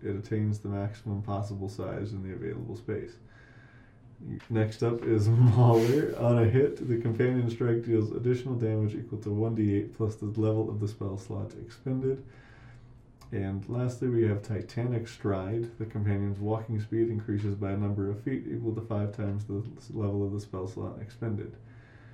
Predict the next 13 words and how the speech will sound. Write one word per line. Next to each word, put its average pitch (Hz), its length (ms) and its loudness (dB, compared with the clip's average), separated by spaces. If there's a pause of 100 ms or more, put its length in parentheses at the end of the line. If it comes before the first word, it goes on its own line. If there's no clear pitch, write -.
(400)
These 104 100 -2
benefits 110 500 0
last 104 400 0
for 101 140 -2
one 104 480 -2
hour 113 540 0
until 113 280 2
the 113 100 2
companion 110 520 0
vanishes, 117 680 -2 (240)
or 135 180 0
until 127 300 2
you 120 120 2